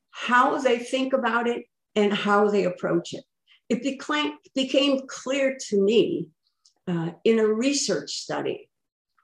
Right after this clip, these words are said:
in which divorced spouses regretted that they didn't know more about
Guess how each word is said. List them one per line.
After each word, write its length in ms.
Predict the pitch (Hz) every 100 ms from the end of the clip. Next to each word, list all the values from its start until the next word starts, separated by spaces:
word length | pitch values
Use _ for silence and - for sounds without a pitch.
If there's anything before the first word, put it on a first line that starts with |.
| - -
in 260 | 214 202
which 440 | 190 185 - - _ _ _ -
divorced 600 | 190 196 214 247 - -
spouses 880 | - 190 185 190 151 120 - - - _ _ _ _ _ _ _ _
regretted 680 | 175 196 170 196 233 247 -
that 180 | 175 175
they 120 | 185
didn't 400 | 180 208 233 233
know 300 | 202 208 247
more 320 | 208 175 156
about 280 | 151 156 160